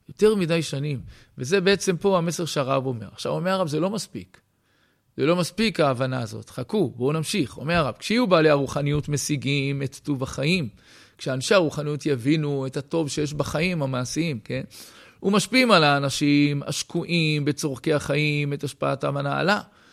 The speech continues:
כלומר, ואז הם יוכלו להשפיע על האנשים ששקועים ב-, בעולם החומר, פרנסה וכולי, את ההשפעה הנעלה הרוחנית, שדווקא על ידי שאנשי הרוח ידעו להתחבר אל עולם החיים המעשי, הם גם יוכלו להשפיע על אנשי עולם החיים המעשי, להתחבר אל הרוח.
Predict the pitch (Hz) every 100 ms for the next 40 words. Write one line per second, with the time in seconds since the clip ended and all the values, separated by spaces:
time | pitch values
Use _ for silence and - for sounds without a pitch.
0 | _ - 185 190 131 160 185 143 160 147
1 | 131 151 143 139 - - 151 147 143 139
2 | 139 - - - 202 202 170 170 147 151
3 | - 156 156 151 143 143 139 131 139 151
4 | 151 - 160 165 151 123 143 143 131 170
5 | 151 131 - 160 180 147 139 131 - 139
6 | 151 147 139 139 156 131 117 131 175 170
7 | - - - - _ - 127 170 151 175
8 | 147 143 170 156 139 - 160 143 175 156
9 | 151 139 170 165 - 143 170 160 143 165
10 | 160 - 151 170 165 156 156 220 208 175
11 | 151 151 147 147 - 185 175 151 - 196
12 | 175 151 135 180 180 156 170 165 - 160
13 | 175 175 175 175 240 226 180 160 - 147
14 | 170 156 147 143 120 -